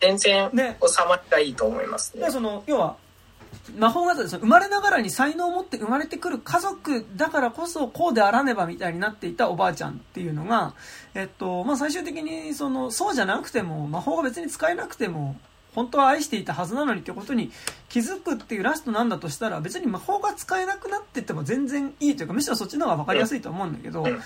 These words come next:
Speaker 2: でもなんか多分さ、だし、あの、俺の中の子供がね、でもそれをね、
Speaker 1: うん。
Speaker 2: あの、小学校三年生とかで見せられてね、
Speaker 1: うん。
Speaker 2: 「えー、魔法使えなくなん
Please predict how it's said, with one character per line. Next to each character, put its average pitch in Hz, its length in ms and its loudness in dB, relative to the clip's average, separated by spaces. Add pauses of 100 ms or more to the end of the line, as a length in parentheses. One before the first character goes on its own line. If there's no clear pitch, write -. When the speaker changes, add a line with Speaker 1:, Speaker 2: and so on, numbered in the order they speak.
(180)
Speaker 2:
で 392 80 0
も 294 120 4
な 277 100 4
ん 233 60 -6
か - 80 -8
多 269 120 4
分 170 160 -4
さ、 - 240 -10 (380)
だ 190 100 6
し、 160 180 -4 (420)
あ 165 200 0
の、 143 440 -2 (360)
俺 240 140 10
の 370 100 2
中 381 240 2
の 202 80 0
子 180 120 -4
供 170 180 0
が 170 100 0
ね、 196 260 -4
で 208 80 0
も 156 100 -2
そ 214 120 -4
れ 214 80 4
を 220 80 6
ね、 220 200 0 (140)
Speaker 1:
う - 60 0
ん。 - 20 2
Speaker 2:
あ 165 140 2
の、 160 440 -2 (240)
小 220 160 2
学 233 200 6
校 156 240 0
三 190 220 0
年 196 140 -2
生 185 100 -4
と 151 100 -10
か 151 80 -8
で 135 60 -2
見 135 120 0
せ 175 100 -4
ら 180 100 -2
れ 156 60 -2
て 131 120 -12
ね、 139 140 -6
Speaker 1:
う 123 40 -2
ん。 113 60 -10 (300)
Speaker 2:
「え 233 40 -12
ー、 220 220 -2
魔 - 60 -12
法 285 200 2
使 254 180 -4
え 277 80 0
な 302 120 0
く 302 100 -6
な 311 120 0
ん 294 120 -2